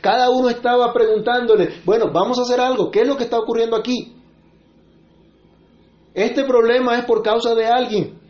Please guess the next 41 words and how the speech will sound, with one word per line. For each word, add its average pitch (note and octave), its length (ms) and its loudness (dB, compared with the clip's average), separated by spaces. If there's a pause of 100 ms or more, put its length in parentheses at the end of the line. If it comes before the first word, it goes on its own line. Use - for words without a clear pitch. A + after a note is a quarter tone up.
(640)
Entonces D3+ 420 -4
vamos F3+ 300 -2
a G3 60 0
echar G#3+ 220 0
suertes A3 460 2 (160)
para F3+ 220 0
saber F3+ 360 0
qué G3 180 0
es G3 80 -2
lo F#3 100 0
que F3 120 -2
pasa, D3+ 420 -2
para D#3+ 160 0
saber F3 260 0
quién G#3+ 180 -2
tiene G#3+ 360 -2 (240)
el, F3+ 260 2
el, D#3 360 0
el, C3+ 460 -2 (260)
la F3 180 0
culpa G#3+ 340 0
de F3 80 0
todo F#3 300 0
esto." D#3+ 400 -4 (480)
Y D3 120 2
usaron F3+ 420 0
un A3+ 180 -2
método F#3+ 500 0
que E3+ 100 -2
los D#3 160 0
pueblos F3+ 340 0
antiguos F#3+ 540 -4
tenían F#3 420 -2
para D3+ 220 0
discernir F#3 580 -2
o E3 80 0
tomar D3+ 320 -2
decisiones F#3 580 -2
en F3+ 120 -4
determinadas D3+ 580 -2
circunstancias. D#3 760 -6